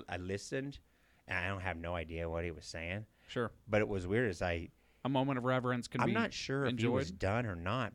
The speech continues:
Speaker 1: but I said something. I, I'm not sh-, even sure what I said, but I said something towards the end. I mean, d-, it was, like, just one word or something, like, "Yeah," or something like that, or, and I, and I caught myself 'cause I didn't,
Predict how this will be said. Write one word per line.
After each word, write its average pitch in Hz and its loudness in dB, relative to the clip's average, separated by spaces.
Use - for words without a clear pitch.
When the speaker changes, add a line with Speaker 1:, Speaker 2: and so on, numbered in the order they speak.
Speaker 1:
but 92 0
I 113 -2
said - -2
something. 90 -6
I, 120 2
I'm 104 -2
not 123 -2
sh-, - -12
even 123 -2
sure 123 0
what 98 0
I 90 -6
said, 113 -2
but 92 -4
I 87 -6
said 120 -4
something 90 -8
towards 87 -4
the 90 -8
end. 90 -6
I 117 2
mean, 98 0
d-, - -6
it 113 2
was, 104 2
like, 101 2
just 101 -4
one 98 -2
word 98 0
or 82 -6
something, 87 -10
like, 82 -6
"Yeah," 87 -2
or 85 -8
something - -14
like 90 -16
that, 90 -2
or, 78 -14
and 104 -2
I, 95 2
and 95 0
I 90 2
caught 113 -4
myself 90 -6
'cause 90 -6
I 90 -4
didn't, 92 -4